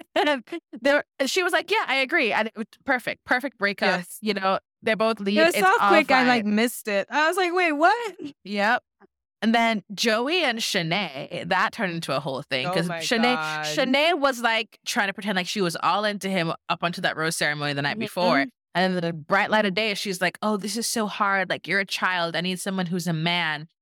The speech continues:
Speaker 1: Like, you live with your mom, so that makes you, like, not a man."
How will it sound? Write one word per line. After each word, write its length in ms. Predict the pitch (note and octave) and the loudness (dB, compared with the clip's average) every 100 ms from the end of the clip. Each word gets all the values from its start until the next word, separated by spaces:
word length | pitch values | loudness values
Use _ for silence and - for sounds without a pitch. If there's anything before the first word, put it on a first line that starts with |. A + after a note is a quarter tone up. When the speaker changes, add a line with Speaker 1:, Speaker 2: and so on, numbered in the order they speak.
| - | -6
Speaker 1:
Like, 160 | F3 G3 | -6 -4
you 80 | |
live 200 | G3 A3 | -2 -2
with 180 | A3 G#3 | -2 -2
your 80 | F#3 | -2
mom, 560 | D3+ D3 D#3+ D3 C3+ C3+ | 0 0 2 0 -2 -6
so 120 | - | -4
that 60 | D3+ | -4
makes 200 | F3 E3 | -4 -4
you, 60 | E3 | -4
like, 160 | D3+ | -4
not 240 | D3 D3+ D3+ | -2 0 0
a 60 | |
man." 520 | C3+ D3+ C#3 A#2+ F2+ | -2 -2 -2 -2 -4